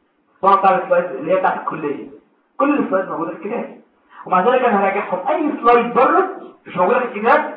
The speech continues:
هوريها لكم. يعني معظم، تسعة وتسعين في المية من السلايدز موجودة في كتاب الأصل. طيب لو لقيت سلايداية واحدة بره هوريها لكم طبعًا. الموضوع ده الاسطوانة عندي في البيت. مش حد من زمايلكم اداها لي. هتطمنوا موضوع السلايدز ده.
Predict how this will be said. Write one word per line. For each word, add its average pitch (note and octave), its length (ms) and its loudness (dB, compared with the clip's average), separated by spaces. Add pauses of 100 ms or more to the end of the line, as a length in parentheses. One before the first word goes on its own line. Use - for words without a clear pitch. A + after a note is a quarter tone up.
هوريها D3+ 320 2
لكم. - 180 -10 (1160)
يعني D#3 300 -6
معظم، G#3 380 4 (760)
تسعة - 280 0
وتسعين G3+ 200 -6
في G3 60 -4
المية F#3 180 0
من F#3 100 0 (120)
السلايدز F#3+ 440 2
موجودة G#3+ 260 4
في - 100 -4
كتاب A#3 140 6
الأصل. F#3+ 240 6 (480)
طيب C4 260 2 (280)
لو F#3+ 180 6
لقيت B3+ 220 2
سلايداية A#3+ 440 6
واحدة - 300 6
بره C4+ 640 4
هوريها A#3+ 320 4
لكم D#4+ 100 -6
طبعًا. - 400 0 (160)
الموضوع A#3+ 240 2
ده C#4 260 2 (240)
الاسطوانة G3+ 440 2
عندي G#3+ 200 2
في F#3 60 -8
البيت. - 440 -12
مش F#3+ 240 -6
حد G3 220 2
من E3+ 180 -4
زمايلكم G3+ 300 -2
اداها D3 260 -2
لي. - 260 -8 (300)
هتطمنوا A3+ 400 0
موضوع G3+ 240 4
السلايدز F3+ 560 0
ده. - 200 -10